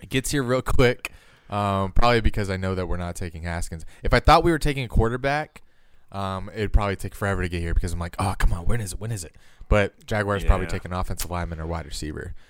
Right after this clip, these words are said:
Speaker 1: So
Speaker 2: Jags Twitter really wanted Haskins.
Speaker 1: Yeah.
Speaker 2: I know you hate Foles.
Speaker 1: Uh, we'll have to
Speaker 2: Get over it.
Speaker 1: We'll ha-,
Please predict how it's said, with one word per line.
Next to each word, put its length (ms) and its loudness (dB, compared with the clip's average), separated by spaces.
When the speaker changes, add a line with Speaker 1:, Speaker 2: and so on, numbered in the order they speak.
Speaker 1:
So 460 4
Speaker 2:
Jags 360 -6
Twitter 320 -2
really 260 0
wanted 240 0
Haskins. 840 -4
Speaker 1:
Yeah. 200 -12
Speaker 2:
I 60 -16
know 140 -14
you 160 -12
hate 200 -10
Foles. 680 -4
Speaker 1:
Uh, 80 0
we'll 180 4
have 200 4
to 80 -10
Speaker 2:
Get 120 -12
over 280 0
it. 120 -4
Speaker 1:
We'll 100 2
ha-, 180 0